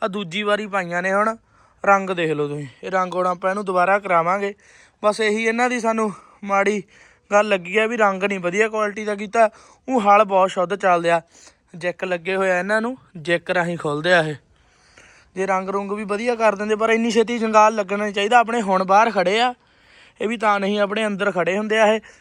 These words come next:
ਵੀ ਹੁਣ ਆਪਾਂ ਅੰਦਰ ਕੀਤੇ ਨਹੀਂ ਸੀਗੇ, ਆਲੂਆਂ ਦੀ ਪਟਾਈ ਤੋਂ ਬਾਅਦ ਵਾਹੁਣਾ ਹੀ ਆ, ਫਿਰ, ਫੇਰ ਕੱਢਦੇ ਫਿਰਾਂਗੇ, ਤਾਂ ਕਰਕੇ ਨਹੀਂ ਕੀਤੇ ਸੀਗੇ। ਜੈਕ ਲੱਗੇ ਹੁੰਦੇ ਆ ਇਹਨਾਂ ਨੂੰ। ਊਂ ਸ਼ੇਪ ਜਿਹੜੀ ਇੰਨੀ ਕੁ ਸੋਹਣੀ ਡਿਜ਼ਾਈਨ ਆ ਨਾ, ਦੇਖੋ ਐਨ ਬੱਤੀ ਬੁੱਤੀ ਲਾ ਕੇ, ਕਿਹਨਾਂ ਦਾ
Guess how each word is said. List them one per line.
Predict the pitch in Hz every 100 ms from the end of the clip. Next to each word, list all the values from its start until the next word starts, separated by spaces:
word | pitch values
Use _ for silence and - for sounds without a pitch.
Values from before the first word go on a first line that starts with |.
| _ 220
ਵੀ |
ਹੁਣ | 220 214
ਆਪਾਂ | 214 220
ਅੰਦਰ | 208 202
ਕੀਤੇ | - 196 - 208
ਨਹੀਂ | 190
ਸੀਗੇ, | 214 233
ਆਲੂਆਂ | 214 202 202
ਦੀ | 190
ਪਟਾਈ | 185 190 190
ਤੋਂ | 190
ਬਾਅਦ | 196 220
ਵਾਹੁਣਾ | 185 165 190
ਹੀ | 185
ਆ, | 165 143 _ _ -
ਫਿਰ, | 185
ਫੇਰ | 165 156
ਕੱਢਦੇ | 170 165 190 196
ਫਿਰਾਂਗੇ, | 196 214 220 - _ _ _ _ _ -
ਤਾਂ | 185 185
ਕਰਕੇ | 196 185 196
ਨਹੀਂ | 196
ਕੀਤੇ | 180 185 196 190
ਸੀਗੇ। | 208 254 262 _ _ _ _ _ _ _ _ _ _ _ _ _ _ _ - - - _ -
ਜੈਕ | 170 -
ਲੱਗੇ | 175 165 160 165
ਹੁੰਦੇ | 175 185
ਆ |
ਇਹਨਾਂ | 190 208
ਨੂੰ। | 220 208 - 226
ਊਂ | 220 190 - - _ _ - - - - -
ਸ਼ੇਪ | - 214 214 220
ਜਿਹੜੀ | 240 254 269
ਇੰਨੀ | 247 269
ਕੁ | 277
ਸੋਹਣੀ | - 208 233 277 254
ਡਿਜ਼ਾਈਨ | 214 208 208 208
ਆ | 208
ਨਾ, | 233
ਦੇਖੋ | 208 - 185 - _ _ -
ਐਨ | 208 220
ਬੱਤੀ | 185 185 202 196
ਬੁੱਤੀ | 185 214
ਲਾ | 202 185 185
ਕੇ, | 185 196
ਕਿਹਨਾਂ | 202 202 202
ਦਾ | 208